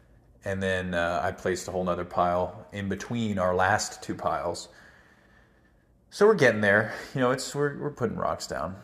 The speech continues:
It's pretty nice. Um, yeah, then we had what I'm gonna call sweet potato salad. It was delicious. We also had some, uh, a lot of, we've got fancy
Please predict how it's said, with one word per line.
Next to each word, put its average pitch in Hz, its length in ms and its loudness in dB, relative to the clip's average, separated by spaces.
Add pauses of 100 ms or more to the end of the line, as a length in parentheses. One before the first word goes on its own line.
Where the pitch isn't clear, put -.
(280)
It's - 80 -20
pretty 101 220 -2
nice. 90 420 -6 (760)
Um, 98 560 2
yeah, 131 180 6
then 104 100 0
we 107 80 0
had 101 440 2 (520)
what 101 140 2
I'm 104 80 -2
gonna 104 160 -6
call 101 800 0
sweet - 340 -6
potato 98 320 0
salad. 95 440 0
It 104 60 -4
was - 120 -10
delicious. 95 640 -8 (1080)
We 113 60 -10
also 95 260 -2
had 92 260 2
some, 92 420 -4
uh, 90 400 -4
a - 40 -10
lot 110 180 2
of, 120 260 -2 (540)
we've 98 140 -8
got 107 200 6
fancy 101 580 -6